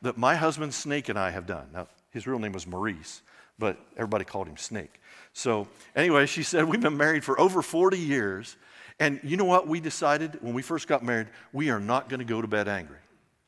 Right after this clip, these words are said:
If we're upset with each other, we're gonna deal with that problem and solve it before we go to bed." And that was good advice. Good advice. Why is that? Because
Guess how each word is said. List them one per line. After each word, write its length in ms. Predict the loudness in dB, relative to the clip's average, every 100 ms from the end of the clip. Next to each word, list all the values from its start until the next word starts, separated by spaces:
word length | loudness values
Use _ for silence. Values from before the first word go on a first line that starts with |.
| _ _ _ _ _ -14
If 140 | -2
we're 120 | 0
upset 300 | 0 0 -2
with 120 | 0 -6
each 160 | -4
other, 160 | -4 -2
we're 100 | -2
gonna 160 | -4
deal 280 | -4 -2 0
with 120 | 0
that 220 | -2 -4 -2
problem 320 | -2 -2 -6
and 100 | -8
solve 300 | -2 -2 -2
it 80 | -6
before 260 | -10 -8
we 100 | -8
go 140 | -8 -8
to 80 |
bed." 260 | -10 -12 -14 _ _ _ _ _ _ _ _ _ -4
And 80 | 0
that 100 | 0
was 100 | 0
good 180 | 0 0
advice. 640 | -2 -6 -6 -10 -16 -18 _ _ _ _ _ _ _ _ 0
Good 100 | 2
advice. 320 | 2 2 2
Why 200 | 2 2
is 340 | 4 2 2
that? 240 | -2 -6 -10 -20 -12 -8
Because 440 | 0 2 2 0